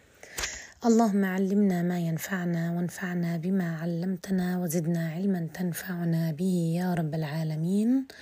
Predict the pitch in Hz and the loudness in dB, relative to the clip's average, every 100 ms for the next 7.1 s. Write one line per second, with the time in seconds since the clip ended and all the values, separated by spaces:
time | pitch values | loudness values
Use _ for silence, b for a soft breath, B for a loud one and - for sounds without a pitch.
0 | B B B B B - 202 - 196 190 | B B B B B -4 -2 2 4 4
1 | 190 214 220 220 214 208 208 - - 170 | 2 2 4 4 4 2 2 -2 -4 -2
2 | 180 170 196 170 160 170 165 165 - 190 | 0 0 2 4 4 2 0 0 0 0
3 | 185 175 180 175 175 180 240 202 185 170 | 2 0 -2 0 0 0 0 2 2 2
4 | 175 175 - 190 - 175 175 185 - - | 2 2 2 0 0 0 2 2 0 -4
5 | 190 165 160 180 175 160 - 180 160 170 | 0 2 4 2 2 -2 -2 0 2 2
6 | 180 196 220 202 185 196 170 160 156 208 | 2 4 4 2 2 0 2 0 0 0